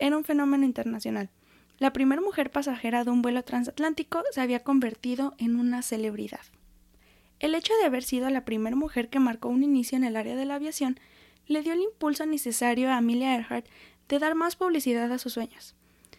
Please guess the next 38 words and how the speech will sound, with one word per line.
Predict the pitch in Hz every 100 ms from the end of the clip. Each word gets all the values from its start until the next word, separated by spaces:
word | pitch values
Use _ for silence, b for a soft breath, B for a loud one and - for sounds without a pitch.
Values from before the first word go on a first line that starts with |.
| b b
Después | 285 294 311 311
de |
su | 359 381
viaje, | 320 269 277 277 -
escribió | - 254 247 254
un | 277
libro | 277 262 294
que | 320
llamaría | 320 311 262 240 262 - -
Twenty | 302 302 330
Hours, | 254 233 247 -
Forty | - 269
Minutes, | 262 220 214 - - - b b b b b
donde | 294 285 294
hizo | 302 349
un |
análisis | 381 381 302 302 311
del | 320 311
vuelo | 269 247 262 -
y | 277
que | 277
lo | 262
llevó | 240 240 240
a | 254
una | 262 277
gira | 294 277 247
por | 247 254
todo | - 226
Estados | 240 - 226 233
Unidos, | 233 220 175 - - b b b b
donde | 311 320 349
conoció | 349 359 359 294 269 -
a | 269
su | 285
publicista | 262 254 233 - 214 - 233 - -
George | 247 233 - -
Palmer | 240 247 247
Putnam, | - 294 285 220